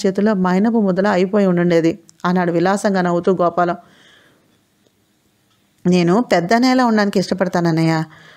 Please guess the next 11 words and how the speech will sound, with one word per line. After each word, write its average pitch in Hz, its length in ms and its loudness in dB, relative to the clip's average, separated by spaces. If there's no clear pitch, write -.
గోపాలంలా 196 520 0
ఉండడం 170 400 0
నాకు 214 200 0
నచ్చదు. 156 380 -2
ఇంకెప్పుడైనా 220 600 2
ఇలాంటి 214 320 2
అవకాశాలు 180 520 -2
వస్తే 175 440 0
నీ 269 260 4
అడ్రస్ 269 260 0
ఇస్తానులే. 175 640 -2